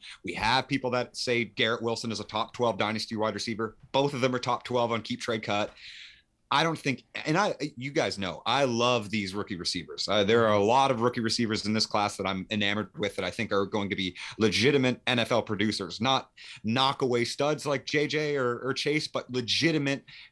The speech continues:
consistent N F L producers that you're gonna wanna have on your dynasty roster. I don't think that you're gonna wanna have them on there this year.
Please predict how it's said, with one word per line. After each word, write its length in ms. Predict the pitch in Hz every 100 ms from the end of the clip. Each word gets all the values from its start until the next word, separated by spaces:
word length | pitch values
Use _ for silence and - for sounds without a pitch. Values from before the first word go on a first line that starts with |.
| -
consistent 800 | 127 107 - 165 - 127 117 - _ -
N 140 | 127
F 100 | 120
L 140 | 123 107
producers 480 | 107 104 101 95
that 160 | 85 90
you're 100 | 107
gonna 320 | 101 127 135
wanna 240 | 117 113 101
have 240 | 104 104
on 80 | 95
your 100 | 90
dynasty 440 | 87 90 87 92
roster. 420 | 85 82 - - - - -
I 180 | 113 135 104 -
don't 280 | 139 147
think 220 | - 120 -
that 120 | 110
you're 100 | 104
gonna 140 | 104 98
wanna 220 | 101 95
have 160 | 98
them 120 | 92 92
on 140 | 92
there 160 | 90 90
this 320 | 80 82 -
year. 240 | 62 -